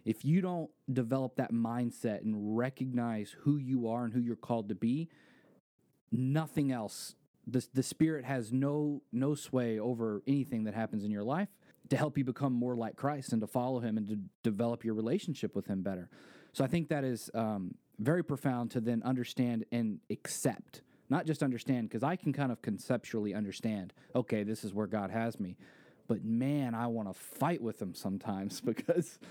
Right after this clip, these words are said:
I'm ready to go down to, like you said, I'm, uh, these grander cities down in Philistia and, you know, have a good time and take on challenges and do great things in the world. So I, I don't think that statement can be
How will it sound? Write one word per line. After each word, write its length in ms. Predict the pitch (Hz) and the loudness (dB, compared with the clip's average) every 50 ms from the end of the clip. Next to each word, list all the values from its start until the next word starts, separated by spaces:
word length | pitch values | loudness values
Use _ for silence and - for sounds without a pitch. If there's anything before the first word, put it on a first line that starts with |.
| 160 135 | -8 -2
I'm 220 | - 120 139 156 156 | 0 0 2 2 2
ready 140 | 156 160 151 | 0 0 0
to 100 | 151 151 | 0 0
go 200 | 143 170 170 170 | 2 2 2 2
down 280 | 147 160 165 165 175 165 | 2 2 2 2 2 2
to, 140 | 170 165 160 | 2 0 0
like 280 | 151 156 160 170 156 | 0 0 0 0 0
you 60 | 160 160 | 0 0
said, 380 | - - 214 226 220 156 113 | 2 2 2 2 0 0 0
I'm, 180 | 117 127 131 135 | 0 0 0 -2
uh, 80 | - - - 135 - - - | -4 -8 -10 -12 -16 -2 2
these 200 | 139 151 165 147 | 2 4 4 2
grander 500 | 135 135 147 160 175 180 185 185 175 175 | 2 2 2 2 2 2 2 2 2 0
cities 460 | 170 - - 226 254 254 185 135 120 | 0 2 2 2 4 2 0 0 0
down 240 | 117 135 147 156 165 | 0 0 0 2 2
in 300 | 165 165 165 151 - 139 - _ _ - | 2 2 0 0 -4 -10 -16 _ _ -4
Philistia 600 | - - 170 180 208 233 - - 202 147 127 117 113 | 0 2 4 4 2 0 0 0 0 0 0 0 0
and, 220 | 113 113 113 110 - - - - - - - _ _ _ _ _ - | 0 0 0 -2 -4 -8 -20 -20 -20 -20 -20 _ _ _ _ _ 0
you 120 | 139 139 | 2 2
know, 180 | 131 127 135 131 | 2 2 0 -2
have 200 | 127 147 160 160 | -2 0 0 0
a 40 | |
good 200 | 165 151 180 180 | 2 2 0 0
time 420 | 156 - 170 180 208 220 196 147 131 | 0 -2 -2 0 0 0 0 2 2
and 360 | 127 123 123 120 117 107 98 | 2 2 0 -2 -2 -2 0
take 200 | - 165 165 - | 0 0 2 2
on 160 | 170 170 165 | 0 0 -2
challenges 640 | 151 - 180 165 175 196 190 156 131 123 117 113 110 | 0 0 0 0 2 2 0 2 2 0 0 0 0
and 340 | 113 113 113 113 110 101 107 | 0 0 2 0 0 0 2
do 120 | 117 151 | 2 2
great 260 | 156 156 160 151 - | 2 2 0 -2 -2
things 300 | - 160 160 185 190 - | -2 -2 0 0 0 0
in 60 | - 120 | -2 -2
the 60 | 107 | 0
world. 320 | 101 104 101 95 95 92 | 0 -2 -2 -2 -4 -2
So 220 | - - 117 107 - _ - - - - | 0 0 0 0 -2 _ -14 -18 -6 -2
I, 120 | 117 120 - | -2 -2 0
I 80 | - 135 | 0 0
don't 160 | 160 170 135 | 0 0 0
think 160 | 156 170 143 | 0 0 2
that 180 | - 143 127 - | 0 -2 -2 -4
statement 540 | - - 139 127 127 110 120 110 104 - - | -2 0 2 2 2 0 -2 -2 -4 -4 -2
can 140 | - 117 107 | 0 0 2
be 460 | 101 110 104 104 104 101 95 87 | 2 0 0 0 -2 -2 -4 -6